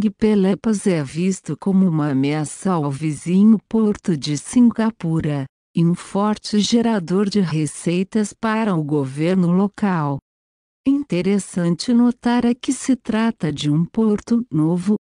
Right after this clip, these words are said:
inaugurado em dois mil, e que, em dois mil e quinze, atingiu a impressionante marca de nove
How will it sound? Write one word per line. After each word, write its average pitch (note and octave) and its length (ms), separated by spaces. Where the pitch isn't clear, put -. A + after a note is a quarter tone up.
inaugurado G3 920
em A3 160
dois D3+ 400
mil, F#3 380
e G3 60
que, B3+ 260
em C#4 200
dois A#3+ 380
mil F3 380
e F#3+ 180
quinze, A3+ 680
atingiu A3+ 720
a A#3 60
impressionante F#3 1120
marca G3 500
de G#3+ 200
nove D3 640